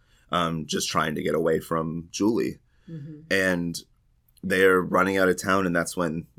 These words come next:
Speaker 1: they, it's fun because, like we were talking about, he's had
Speaker 2: Right,
Speaker 1: these
Speaker 2: well,
Speaker 1: dreams.
Speaker 2: And, and she sabotages them. She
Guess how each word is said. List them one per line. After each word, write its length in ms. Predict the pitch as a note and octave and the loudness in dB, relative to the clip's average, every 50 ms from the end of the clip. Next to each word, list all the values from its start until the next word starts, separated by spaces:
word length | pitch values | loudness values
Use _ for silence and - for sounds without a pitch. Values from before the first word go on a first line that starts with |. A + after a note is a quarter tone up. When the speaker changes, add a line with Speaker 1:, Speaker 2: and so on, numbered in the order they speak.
| - - E2+ | -20 -6 -2
Speaker 1:
they, 380 | - F2+ E2+ F2 F2 E2+ - - - _ - | 2 2 2 2 0 -2 -6 -8 -8 _ -2
it's 240 | F#2+ G#2 F2+ - - | -2 -2 -2 -4 -4
fun 240 | - - A2 G2+ F#2 | 0 2 2 2 2
because, 260 | G2+ - G#2 F2+ F2+ | 2 0 0 2 2
like 160 | F#2+ F2+ - | 2 2 4
we 100 | G2 F#2+ | 4 2
were 60 | F2+ | 2
talking 200 | F2 E2+ E2 - F2 | 2 0 -2 -2 0
about, 160 | E2 D#2 E2 | 0 0 0
he's 140 | F#2 F2 - | 0 0 0
had 80 | - | 0
Speaker 2:
Right, 80 | - - | 2 2
Speaker 1:
these 140 | F2 F2 F2 | 2 0 0
Speaker 2:
well, 120 | - - | 0 0
Speaker 1:
dreams. 560 | F2+ F2+ F2+ F2 E2+ D#2+ D#2+ - - - - - | 2 2 4 4 4 2 2 -2 -4 -4 -4 -4
Speaker 2:
And, 160 | A#3+ A#3+ A3+ | -4 -4 -4
and 100 | A3 A3 | -6 -8
she 840 | - - - - - B3+ B3 A#3+ A#3 A3 A3 G#3 G3 F#3+ F#3 F3+ E3+ - | -10 -12 -12 -10 -10 -8 -8 -8 -8 -8 -8 -8 -8 -10 -10 -12 -12 -12
sabotages 840 | - - - B3 A3+ C4+ D#4 D4+ - F#3+ D3 D3+ D3 D#3+ D#3 D3 D3+ | -14 -10 -6 -4 -4 -4 -4 -6 -6 -6 -6 -6 -6 -8 -10 -10 -8
them. 260 | D3+ C#3+ C3+ C#3 D3 D#3+ | -8 -6 -6 -6 -8 -8
She 600 | - - F#3 F#3 F#3+ F#3+ F#3 F#3 F#3 F3+ F3 | -8 -8 -6 -6 -6 -6 -6 -6 -8 -10 -14